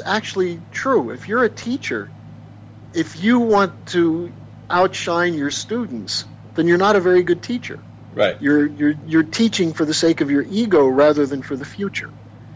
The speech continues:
Speaker 1: And what I found interesting in Ma, and I found from the exchanges I've had with very prominent Chinese officials,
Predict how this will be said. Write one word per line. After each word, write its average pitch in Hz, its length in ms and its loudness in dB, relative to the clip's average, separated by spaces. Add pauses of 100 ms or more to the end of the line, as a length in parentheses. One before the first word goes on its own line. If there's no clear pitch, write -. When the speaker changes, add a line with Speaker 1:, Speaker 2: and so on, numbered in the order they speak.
(340)
Speaker 1:
And 165 360 -2
what 196 160 4
I 180 140 6
found 175 320 0
interesting 180 520 -4
in 135 140 -6
Ma, 165 340 2
and 135 200 -6
I 131 120 -6
found 151 420 -6
from 131 240 -8
the 131 200 -14 (260)
exchanges 170 560 -2
I've 131 140 0
had 160 300 2
with 123 220 -4 (220)
very 143 220 0
prominent 143 540 -4
Chinese 131 420 -6
officials, 113 600 -2